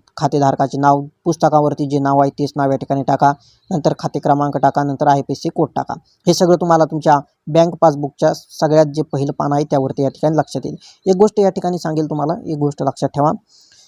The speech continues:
जर तुम्ही ऑनलाइन फॉर्म भरला ॲप्लिकेशनच्या माध्यमातून, जे आपण आज सगळ्यात पहिल्यांदा जो फॉर्म भरला ॲप्लिकेशनच्या माध्यमातून, ठीक आहे, ह्या ॲपच्या माध्यमातून जर फॉर्म भरला तर तुम्हाला ओ-, हा फॉर्म भरायची गरज नाही आहे, कुठेही फॉर्म द्यायची या ठिकाणी गरज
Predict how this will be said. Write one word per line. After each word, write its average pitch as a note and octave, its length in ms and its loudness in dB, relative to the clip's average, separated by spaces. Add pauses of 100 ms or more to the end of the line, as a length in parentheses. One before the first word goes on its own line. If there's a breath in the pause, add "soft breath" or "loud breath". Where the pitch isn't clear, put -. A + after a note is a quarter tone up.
(320 soft breath)
जर E3+ 200 4
तुम्ही G3+ 240 0
ऑनलाइन F3+ 480 0
फॉर्म D#3+ 140 -2
भरला C#3+ 260 2 (100)
ॲप्लिकेशनच्या D#3 640 -2
माध्यमातून, C3+ 560 -4
जे D3 120 0
आपण D#3 300 2
आज D3+ 120 -2
सगळ्यात D3 280 0 (100)
पहिल्यांदा C#3+ 280 -2
जो C#3 120 -2 (120)
फॉर्म C#3+ 140 2
भरला C#3 220 0
ॲप्लिकेशनच्या D3 640 -4
माध्यमातून, C3+ 500 -2
ठीक E3 200 -2
आहे, C#3+ 180 -2
ह्या D3+ 80 4
ॲपच्या D3 260 0
माध्यमातून C3+ 520 -4 (580 soft breath)
जर F#3 200 6 (120)
फॉर्म F#3+ 180 2
भरला D3+ 300 2 (280)
तर A3 140 4
तुम्हाला F#3 320 2
ओ-, - 300 -2 (340)
हा F3+ 160 4
फॉर्म F3+ 240 0
भरायची D#3 320 0
गरज D3+ 240 2
नाही D3+ 180 0
आहे, E3 80 -2
कुठेही D#3+ 320 0
फॉर्म D3+ 260 -4
द्यायची D3+ 460 -2
या D3+ 100 2
ठिकाणी C#3+ 320 -2
गरज D#3+ 320 2